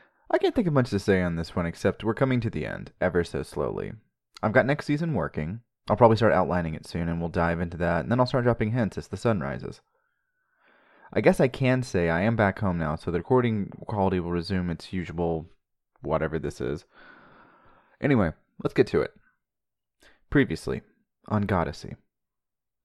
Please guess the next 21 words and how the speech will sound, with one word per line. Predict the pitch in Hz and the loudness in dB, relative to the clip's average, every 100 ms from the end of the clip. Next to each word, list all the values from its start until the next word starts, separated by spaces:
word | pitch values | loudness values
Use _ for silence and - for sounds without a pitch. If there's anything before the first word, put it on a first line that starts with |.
| _ _ _ _ _ _ | _ _ _ _ _ _
Every | 117 135 127 | 0 2 2
passing | 123 110 107 104 95 | 4 2 2 0 0
day | 85 78 76 | 0 0 -2
leads | 82 95 95 - | -4 -2 -2 -2
the | 95 | -4
Tuatha | 95 92 95 98 | 2 2 2 2
De | 98 | 0
Danann | 87 85 80 | 0 -2 -4
closer | - - 101 - 85 | -2 0 0 0 -4
to | 78 | -2
the | 80 | -2
final | - 95 92 | 0 2 2
battle | 82 90 82 76 | 0 0 0 -2
with | 76 | -6
the | 80 | -8
Fomorians. | - 80 78 73 76 80 98 - _ _ _ _ _ - _ | -8 -6 -4 -6 -8 -10 -14 -20 _ _ _ _ _ -20 _
Lu | 104 120 143 | 0 4 6
of | 110 | 8
the | 104 | 8
Long | 101 104 104 | 8 6 4
Arm, | 90 80 73 76 | 2 0 -2 -6